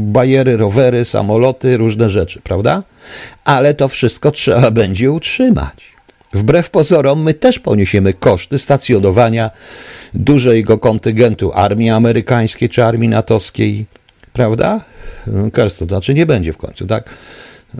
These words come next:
No, no, no więc właśnie, sama państwa dyskusja, będzie, nie będzie, bo ja z tego nikt nie wiem. Nie wiem po prostu. I nigdzie się nie doczytałem, czy ona będzie, czy nie będzie. No. I, a, będzie, ale nie dla wszystkich. No więc w-,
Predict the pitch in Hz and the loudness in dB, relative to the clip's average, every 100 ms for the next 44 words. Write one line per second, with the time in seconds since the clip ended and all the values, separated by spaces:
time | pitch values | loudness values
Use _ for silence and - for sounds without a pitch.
0 | - - _ _ 123 147 185 196 208 196 | -14 -14 _ _ -4 0 2 2 2 2
1 | 202 175 123 - 190 185 175 170 170 170 | 0 2 -2 0 0 0 -2 -2 -2 -2
2 | - 131 - 92 151 208 214 226 214 98 | 0 -2 0 2 2 2 2 2 2 0
3 | 76 80 87 - 135 156 180 - 214 220 | -2 -6 -10 -2 0 0 -2 -4 0 2
4 | 233 - 95 71 76 117 _ _ _ _ | 2 0 -2 -2 -8 -12 _ _ _ _
5 | _ - 302 196 76 78 - - 92 - | _ -2 2 2 0 -4 -14 -8 -6 -4
6 | 78 - - - _ - 160 190 190 - | -6 -6 -16 -20 _ -4 0 2 0 0
7 | 190 180 165 185 160 104 - 95 82 131 | 0 0 0 0 0 0 -2 0 0 0
8 | 143 135 107 92 78 73 80 - 104 87 | 0 -2 0 0 -2 -4 -8 -12 -16 -16
9 | _ _ _ - - - - - - 123 | _ _ _ -20 -20 -20 -20 -20 -2 2
10 | 123 135 127 - - - - - - - | 4 2 -2 -8 -16 -18 -20 -20 -20 -8
11 | - 120 82 117 170 160 156 151 151 151 | 0 2 2 0 2 2 2 2 2 0
12 | 143 101 - - - 123 160 185 175 147 | 0 -2 -2 -4 -4 2 2 2 0 -4
13 | 147 | -10